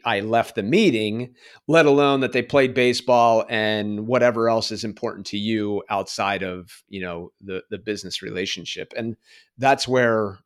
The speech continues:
you know, it, it, the podcast is inspiring people and places. Uh, this is a people business, right? You're not, you're not getting work.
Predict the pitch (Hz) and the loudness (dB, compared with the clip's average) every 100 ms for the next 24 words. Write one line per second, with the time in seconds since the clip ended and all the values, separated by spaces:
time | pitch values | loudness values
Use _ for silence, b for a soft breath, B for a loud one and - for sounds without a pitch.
0 | - 98 90 101 - 101 113 95 _ 107 | -8 -8 -8 -14 -16 -14 -14 -16 _ -14
1 | 110 131 135 - 147 127 135 117 113 123 | -4 0 2 2 0 0 -4 -4 -2 0
2 | 117 110 123 117 104 92 113 110 110 104 | 0 -2 -6 -6 -8 -2 -2 0 -6 -10
3 | B B B B B _ _ _ - - | B B B B B _ _ _ -8 -8
4 | - 120 110 131 156 175 135 127 156 120 | -10 -16 -12 -2 0 2 0 0 0 0
5 | 95 110 - 76 - - - 117 117 117 | -2 -4 -6 -12 -14 -14 -2 0 0 -2
6 | 117 131 139 135 131 123 143 120 139 151 | 0 2 2 0 -4 -2 -2 0 0 0
7 | 156 135 131 131 - | 2 4 4 0 -8